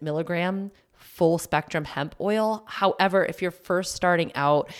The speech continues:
you don't necessarily need to go for the big guns. You can start with the five hundred milligram, save some coin, and see how you do at the lower dose. That's really what I would recommend. But check 'em out. Use code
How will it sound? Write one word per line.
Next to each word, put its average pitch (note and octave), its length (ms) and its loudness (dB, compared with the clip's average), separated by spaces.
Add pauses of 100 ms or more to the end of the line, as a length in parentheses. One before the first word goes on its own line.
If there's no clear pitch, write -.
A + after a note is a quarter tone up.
(140)
you F#3 120 -4
don't G3 220 4
necessarily F#3 580 0
need F3+ 160 -4
to E3+ 80 -6
go E3 160 2
for E3+ 100 -6
the D#3 80 -4
big D3+ 260 0
guns. C#3+ 400 -2
You D3+ 100 -10
can D#3+ 120 -6
start F3 240 -2
with E3+ 120 -8
the E3+ 60 -6
five D#3 280 0
hundred D#3 260 -4
milligram, C#3+ 580 -2 (300)
save E3+ 260 -2
some F3 180 -4
coin, D#3+ 560 0 (100)
and D#3 120 -6
see D#3+ 200 -6
how D#3+ 120 -2
you D#3 180 -4
do D3 180 -4
at C3 160 -6
the D3 80 -4
lower C#3+ 320 0
dose. F3 240 0
That's - 180 -8 (160)
really D3+ 260 0
what C#3+ 120 0
I C#3+ 80 2
would C#3 140 -2
recommend. C#3+ 680 -4 (340)
But F3+ 140 -4
check A3+ 180 0
'em G#3 80 -2
out. G3+ 220 2
Use F3+ 220 -4
code F#3 480 2